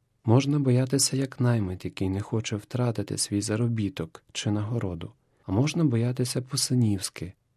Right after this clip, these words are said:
щоб не засмутити батька, якого любиш. Але й цього недостатньо. У втіленні Христа відкриваємо глибину сходження Бога до людини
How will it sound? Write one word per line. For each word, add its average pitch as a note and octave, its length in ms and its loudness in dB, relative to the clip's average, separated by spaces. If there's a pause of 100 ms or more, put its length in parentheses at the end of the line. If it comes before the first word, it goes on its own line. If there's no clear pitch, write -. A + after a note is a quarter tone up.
щоб - 360 -2 (100)
не B2 120 2
засмутити C#3 680 0
батька, B2 600 -4 (120)
якого A2 480 -2
любиш. F2 580 -2 (400)
Але G2+ 240 2
й G#2 40 0
цього B2+ 360 0
недостатньо. F#2 800 -4 (400)
У A#2+ 60 4
втіленні F3+ 520 2
Христа C3 460 0
відкриваємо C3+ 920 2
глибину A#2 600 4
сходження C3+ 800 2
Бога B2 420 4
до A#2 160 2
людини A#2 560 2